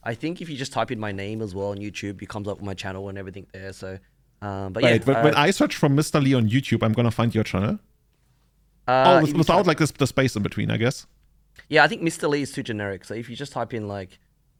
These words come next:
Speaker 1: um,
Speaker 2: Yeah, that's why I'm a big fan of the one.
Speaker 1: Yeah, yeah. I mean, I can change it to one Mister Lee, but I feel so proud being youtube dot com slash Mister Lee.
Speaker 2: <laughs>
Speaker 1: 'Cause, like, as
Speaker 2: True.
Speaker 1: soon as they released it, I was like, "I'm getting Mister Lee. No one else has got this."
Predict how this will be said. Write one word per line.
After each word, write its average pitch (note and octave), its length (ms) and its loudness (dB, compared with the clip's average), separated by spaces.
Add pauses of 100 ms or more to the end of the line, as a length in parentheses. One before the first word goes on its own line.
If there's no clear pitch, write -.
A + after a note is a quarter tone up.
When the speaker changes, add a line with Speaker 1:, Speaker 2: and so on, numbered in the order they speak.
(120)
Speaker 1:
um, G2+ 420 -6
Speaker 2:
Yeah, B2+ 80 4
that's E3 160 0
why F#3 100 4
I'm D#3 120 4
a C3+ 40 2
big C#3+ 140 -2
fan B2+ 160 2
of A#2 80 0
the A2 80 0
one. - 220 0 (1040)
Speaker 1:
Yeah, G#2+ 220 0 (200)
yeah. A2 140 -4 (100)
I F3+ 60 -2
mean, F#3+ 220 -4 (500)
I D#3 40 0
can A#3 200 2
change D3+ 300 2
it F3+ 80 -2
to D#3+ 60 -4
one B2 160 -2
Mister C3 220 -6
Lee, G#2 160 -4
but C3 140 -4
I A#2+ 80 0
feel E3+ 220 -4
so C3+ 240 -2
proud A#2+ 440 0
being A#2 240 -8
youtube A#2 300 -4
dot A#2+ 160 0
com A2 160 -8
slash G#2+ 300 -4
Mister A#2+ 320 2
Lee. A2+ 260 -4
Speaker 2:
<laughs> F#3 160 -2 (320)
Speaker 1:
'Cause, E3 140 2
like, E3 100 6
as G3+ 160 2
Speaker 2:
True. F3+ 120 4
Speaker 1:
soon G3 80 2
as E3+ 180 2
they D3 320 0
released D3 380 -2
it, A#2+ 120 0
I B2 80 2
was C3+ 220 0
like, C3 180 2
"I'm E3+ 120 4
getting E3 220 2
Mister D3 240 -4
Lee. A2+ 240 -6
No D3+ 120 2
one D3+ 100 4
else C#3+ 140 2
has C3 100 -6
got A#2+ 200 -6
this." - 360 -16